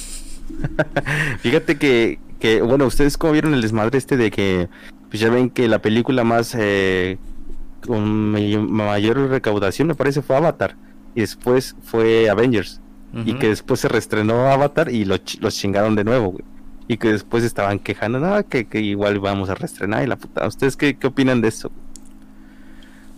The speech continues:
Speaker 2: Pues, ahí ya nada más era ganas de sacar más varo, sab-, sabiendo que la gente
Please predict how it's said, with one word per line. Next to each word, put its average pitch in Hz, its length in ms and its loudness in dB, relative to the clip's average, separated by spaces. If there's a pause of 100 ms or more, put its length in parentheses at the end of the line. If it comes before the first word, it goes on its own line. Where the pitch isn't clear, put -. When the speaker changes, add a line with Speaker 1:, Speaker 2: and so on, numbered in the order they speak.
(260)
Speaker 2:
Pues, - 640 -2 (260)
ahí 220 340 0
ya 240 200 2
nada 233 160 2
más 220 680 0 (100)
era 165 680 2 (280)
ganas 156 580 2
de 120 340 0 (500)
sacar 135 440 2
más 143 340 -2
varo, 143 300 4
sab-, 127 300 2
sabiendo 139 440 2
que 135 100 -2
la 120 180 4
gente 117 880 -4